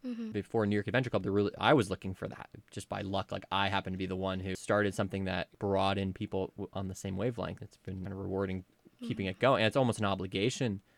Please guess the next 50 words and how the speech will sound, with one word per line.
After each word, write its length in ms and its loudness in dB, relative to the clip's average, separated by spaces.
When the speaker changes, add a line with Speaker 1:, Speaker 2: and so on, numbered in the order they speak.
Speaker 2:
to 80 -12
keep 200 -8
it 120 -8
going, 340 -4
uh, 100 -6
because 300 -6
it 80 -4
means 280 2
something 380 -2
to 240 -2
a 60 0
lot 220 2
of 100 -10
people. 360 -6
And 100 -4
that's 220 -4
what, 160 -2
and 80 -6
that's 220 0
who 80 2
I'm 120 2
trying 200 -2
to 80 -4
really 180 -4
target. 480 -2
You 60 -10
know, 80 -10
people 260 -4
who 180 -2
want, 360 0
who 120 0
are 80 2
curious 560 0
about 320 -4
their 140 -6
surroundings, 760 -4
who 100 -4
wanna, 320 0
who 100 -4
want 280 0
to 120 -6
learn, 440 -6
who 100 -6
wanna 180 0
take 240 -2
advantage 540 -2
of 140 -6
their 160 -2
time. 540 -4
And 420 -8